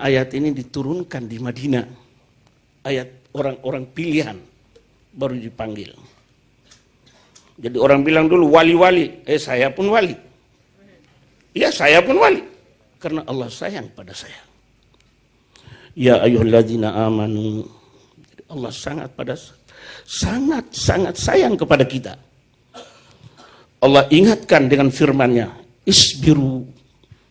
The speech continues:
bersabarlah. "Wasobiru,"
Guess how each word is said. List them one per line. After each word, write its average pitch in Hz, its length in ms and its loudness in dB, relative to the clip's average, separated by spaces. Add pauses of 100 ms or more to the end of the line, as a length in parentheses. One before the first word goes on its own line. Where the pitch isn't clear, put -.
(360)
bersabarlah. 107 880 -2 (3500)
"Wasobiru," 214 1400 4